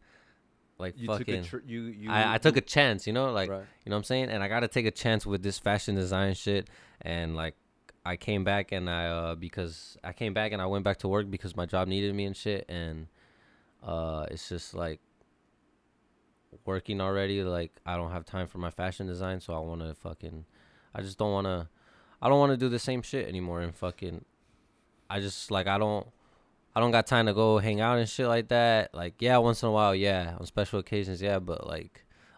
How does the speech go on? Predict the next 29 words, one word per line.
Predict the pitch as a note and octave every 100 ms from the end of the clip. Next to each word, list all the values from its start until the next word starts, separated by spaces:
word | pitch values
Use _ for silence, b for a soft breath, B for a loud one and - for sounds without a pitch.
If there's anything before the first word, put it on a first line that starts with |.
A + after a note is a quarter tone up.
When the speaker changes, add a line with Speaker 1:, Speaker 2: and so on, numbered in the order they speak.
| b
Speaker 1:
other | G2+ G2+
than | G2
that, | G2 F#2 -
I | F2
gotta | F#2+ F2+
stay | - F#2+
locked | F2 E2+ F#2
in. | E2+
I | D#2+
gotta | D#2
stay | E2+ -
focused. | - - E2 E2+ - -
Like, | - - - - B B B _ -
Speaker 2:
I | A2+ C#3 -
think | G2+ F#2+ E2 - _ _ _ _ _ -
that | A2+
r-, | G#2 F#2 - _ _ _ -
you, | G2+ - _ _
it's | A#2 A#2+
a |
great | A2 B2
decision. | C#3+ - C#3 - G2+ G#2+ _ _ -
It's, | A#2 B2+ -
I | A#2+
mean, | A#2+
it's | B2 A2+
brave | C3 D3
of | G2+
you. | G#2 C#3+